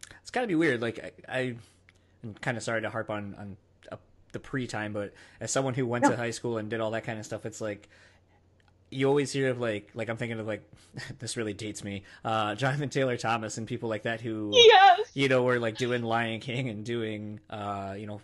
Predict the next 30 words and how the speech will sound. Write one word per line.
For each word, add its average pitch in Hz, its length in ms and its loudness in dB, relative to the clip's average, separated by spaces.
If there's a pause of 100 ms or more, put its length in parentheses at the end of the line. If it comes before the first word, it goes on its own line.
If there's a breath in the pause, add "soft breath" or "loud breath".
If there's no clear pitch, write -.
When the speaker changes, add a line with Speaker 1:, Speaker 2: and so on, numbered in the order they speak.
(300)
Speaker 1:
Home 120 220 -6
Improvement 113 400 -4
and 107 80 -12
stuff - 180 -8
like 104 140 -8
that, 110 140 -4
and 98 80 -10
had, 101 240 -8
uh, 95 340 -10 (320)
teachers 139 360 -2
on 113 140 -2
the 101 80 -8
set 117 380 -8 (280)
and 110 140 -8
had, 107 160 -6
like, 101 240 -10
traveling 107 380 -6
tutors 107 400 -6
or 104 80 -6
whatever 101 320 -6
for 110 120 -8
them 104 240 -8
so 113 120 -10
they 104 140 -8
can 101 180 -14
Speaker 2:
Yeah. 110 80 -8
Speaker 1:
continue 113 320 -8
doing 107 220 -6
their 98 120 -8
work. 113 300 -6